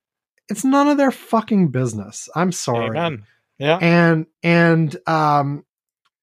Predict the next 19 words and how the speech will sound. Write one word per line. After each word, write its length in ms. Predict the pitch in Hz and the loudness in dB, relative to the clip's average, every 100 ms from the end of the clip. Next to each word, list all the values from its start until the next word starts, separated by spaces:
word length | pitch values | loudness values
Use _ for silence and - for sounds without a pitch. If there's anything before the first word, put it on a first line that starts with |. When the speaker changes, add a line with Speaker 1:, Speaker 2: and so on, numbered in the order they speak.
| - | -6
Speaker 1:
and, 260 | 208 196 - | -4 -4 -2
and 300 | 208 180 - | 0 0 -4
with 180 | 202 208 | -2 0
this 180 | 285 - | 0 -2
kind 200 | - 226 | 0 0
of 100 | 185 | 2
thing 180 | 208 185 | -2 -2
specifically, 960 | - 160 - 165 175 - 175 165 160 156 _ _ _ _ - | -4 -6 -4 -2 -4 -4 0 0 0 -4 _ _ _ _ -2
I 140 | 170 | 0
mean, 600 | 175 180 175 170 160 160 _ _ _ _ _ _ _ _ _ _ _ _ _ _ - | 4 4 4 2 0 -6 _ _ _ _ _ _ _ _ _ _ _ _ _ _ -6
people 240 | 269 294 | -2 0
just 180 | 233 226 | 0 0
have 200 | 208 - | 0 0
to 80 | 160 | -2
get 180 | 135 127 | -2 -2
over 280 | 123 127 | -2 -4
themselves. 760 | 131 127 - 139 127 123 - - _ _ _ - | -4 -6 -4 -4 -2 -6 -14 -20 _ _ _ -6
I 120 | 143 | -4
mean, 480 | 147 143 135 131 | -2 -2 -4 -6